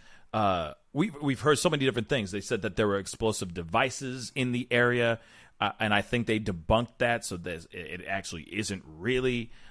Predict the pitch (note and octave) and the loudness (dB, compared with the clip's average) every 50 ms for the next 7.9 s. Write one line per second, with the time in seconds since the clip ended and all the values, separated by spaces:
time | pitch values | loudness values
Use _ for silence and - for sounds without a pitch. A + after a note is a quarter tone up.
0 | - - - A2+ A2+ A2+ A2 A2+ - - A#2 A2+ G#2+ G#2 G2+ G2 G#2+ F#2+ F2+ - | -14 -2 2 4 6 6 6 4 2 2 2 2 2 2 0 -4 -6 -8 -8 -10
1 | - G#2+ G2 G#2 F2+ - A2 G#2 F#2+ G2 F2 F2 G#2 A2 C3 D3+ - - - - | -12 -8 -6 -6 -4 -2 -2 -2 -2 -2 -4 -2 0 0 0 0 -4 -8 -14 -8
2 | - - B2 A#2+ A#2+ B2 - - G2+ - - A2+ G#2 - G#2 F2 D#2+ F2+ E2 G#2+ | -2 0 2 2 2 0 -2 -6 -8 -4 -2 -2 -2 -2 -2 -8 -8 -2 2 4
3 | A#2+ B2 A#2+ - B2+ A2+ A2+ - - - - - - - - - F2+ F#2 G2 A#2+ | 4 4 4 0 -6 -8 -10 -12 -16 -18 -20 -20 -20 -14 -10 -4 0 4 6 6
4 | C3+ C#3+ D3 D3 - - - - - - - G2+ F#2+ F2+ F2 E2+ - G2+ G#2+ - | 6 6 4 0 -6 -16 -20 -20 -14 -8 -6 -4 -2 -2 -4 -4 -6 -6 -6 -4
5 | C#3 B2+ A#2 A2+ - B2 G#2+ G2+ - - A2 G2+ - - G2 F#2 F2+ F2 F2 - | -4 -4 -4 -4 -6 -6 -6 -4 -4 -4 -4 -4 -6 -8 -10 -8 -8 -8 -6 0
6 | - A#2 B2+ D#3 C#3+ A2 F#2+ D#2 - - - - E2 E2 E2+ F2 F2+ E2 C#2 - | 4 4 6 6 4 2 0 -4 -8 -8 -8 -8 -6 -6 -8 -8 -6 -8 -8 -8
7 | - - - _ _ _ _ _ - B2 A2+ G#2 G#2 G2+ F#2 - - - | -10 -16 -20 _ _ _ _ _ -4 -2 0 0 0 0 -2 -4 -8 -12